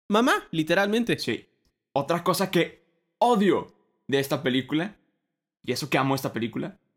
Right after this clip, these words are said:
Speaker 2: no soporto ver a Flounder gordo.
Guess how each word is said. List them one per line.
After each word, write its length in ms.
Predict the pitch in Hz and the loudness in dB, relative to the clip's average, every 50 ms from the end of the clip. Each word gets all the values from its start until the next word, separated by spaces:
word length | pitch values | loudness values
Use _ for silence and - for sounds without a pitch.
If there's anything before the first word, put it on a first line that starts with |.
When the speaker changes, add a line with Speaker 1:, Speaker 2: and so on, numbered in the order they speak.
| _ _ _ _ | _ _ _ _
Speaker 2:
no 320 | - 170 175 180 196 214 220 | 0 2 4 6 6 6 6
soporto 600 | 208 - 208 - - 185 208 208 202 202 220 190 | 6 4 4 4 4 4 4 6 6 4 4 4
ver 140 | 196 202 202 | 6 4 4
a 60 | 190 | 2
Flounder 720 | - - 185 196 175 190 202 202 208 202 202 180 160 135 | 2 2 4 4 6 6 6 6 6 6 6 6 4 4
gordo. 640 | 139 185 190 196 202 190 156 170 165 139 117 - - | 4 6 6 6 6 6 4 4 4 4 2 -2 -6